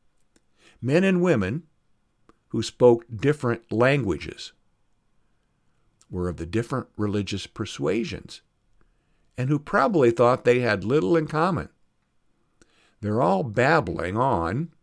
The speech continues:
pardon the pun, and suddenly they realize they can understand each other. So somebody is speaking Phrygian, or whatever language people from Phry-,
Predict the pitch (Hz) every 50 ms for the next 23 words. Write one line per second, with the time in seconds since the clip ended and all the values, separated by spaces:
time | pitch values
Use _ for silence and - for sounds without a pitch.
0 | _ _ _ - - 110 107 101 92 95 92 - - 98 92 95 120 151 156 -
1 | - - - - - _ _ - 135 143 143 - - 196 208 214 208 190 175 165
2 | 143 143 139 135 127 139 175 202 220 214 202 175 147 135 135 139 143 151 147 143
3 | - - - - - 135 135 151 - 165 151 147 127 123 135 151 151 - - 196
4 | 196 233 269 254 185 127 104 85 - 90 - - - - - - _ _ _ _
5 | _ _ _ _ _ _ _ _ _ _ _ _ _ _ _ - - - _ -
6 | - 147 143 - - 214 240 254 247 170 131 113 104 - - - - - - -
7 | 110 98 92 - 107 92 90 87 85 87 107 151 170 123 92 117 127 95 82 90
8 | 87 95 104 123 127 113 98 92 95 107 120 117 90 87 87 87 - - 104 101
9 | - 87 85 - 82 90 90 90 85 87 90 90